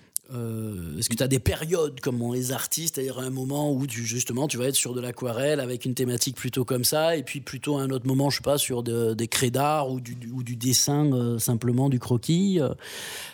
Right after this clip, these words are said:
comment, euh, comment est-ce que tu, euh, vis justement ton art au fur et à mesure, euh ?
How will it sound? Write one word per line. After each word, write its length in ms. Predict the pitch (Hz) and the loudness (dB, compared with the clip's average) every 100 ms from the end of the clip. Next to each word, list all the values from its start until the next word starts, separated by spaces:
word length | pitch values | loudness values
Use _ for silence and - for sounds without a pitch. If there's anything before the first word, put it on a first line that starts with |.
| - | -4
comment, 340 | 156 180 175 160 | 2 4 4 4
euh, 80 | |
comment 280 | 143 156 170 | 4 2 4
est-ce 240 | 160 147 - | 4 2 2
que 80 | |
tu, 500 | 147 - - 156 160 156 | 0 0 -6 -2 4 6
euh, 80 | 139 | 6
vis 360 | 123 185 233 - | 4 2 0 -4
justement 680 | 123 120 - 127 135 139 123 | -2 0 2 2 4 4 2
ton 200 | 117 117 | 2 2
art 220 | 120 113 | 2 0
au 40 | |
fur 200 | 107 - | -2 0
et 40 | 117 | 0
à 40 | |
mesure, 420 | 110 107 117 107 | 0 0 0 0
euh ? 100 | 98 | -2